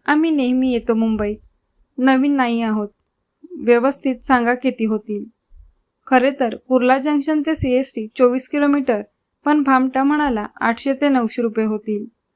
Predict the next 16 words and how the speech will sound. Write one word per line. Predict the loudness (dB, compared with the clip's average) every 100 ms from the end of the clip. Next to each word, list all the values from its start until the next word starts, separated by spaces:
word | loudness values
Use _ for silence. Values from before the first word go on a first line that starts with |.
| _ _ _ 0
माझे | 2 2 0 -2
व | 0 0
नीलूचे | 2 0 0 0
मत | 2 0 -2
झाले | -2 -2 -2 -8 _
की | -2
फार | 2 2 2
तर | -4
पैसे | 0 0 0 -4
थोडे | 2 2 2
जास्त | 2 -2 -4 -4
जातील, | -4 -4 -6 -8 _ _ _ _ _
पण | 0 2
ट्रेन | 2 0
सुटायला | 0 -2 0 2 0
नको. | -2 -4 -8 -10